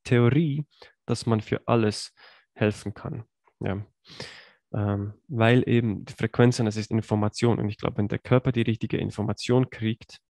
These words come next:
kann sich der schon regenerieren. Wir sind da, wie gesagt, sehr am Anfang und es gibt noch viel zu erforschen. Wir haben drei Ärzte hier von drei Privatspitälern, die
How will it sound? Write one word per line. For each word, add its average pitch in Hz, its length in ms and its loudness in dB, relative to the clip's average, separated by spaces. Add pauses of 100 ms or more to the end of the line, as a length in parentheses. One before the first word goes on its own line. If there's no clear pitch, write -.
(440)
kann 117 200 2
sich - 200 -6
der 104 180 0
schon 107 220 -2
regenerieren. 101 720 -4 (460)
Wir 117 100 2
sind 117 220 4
da, 120 80 4
wie 127 80 4
gesagt, 113 240 2
sehr 117 140 2
am 110 100 2
Anfang 123 480 0
und 104 240 -4
es 107 100 -10
gibt - 160 -8
noch 113 120 -6
viel 113 200 -6
zu - 140 -8
erforschen. 120 680 -6 (480)
Wir 113 140 2
haben 113 280 2
drei 113 260 4
Ärzte 117 420 -4
hier 113 360 0 (180)
von 104 280 -4
drei 110 240 4
Privatspitälern, 107 1160 0
die 107 420 2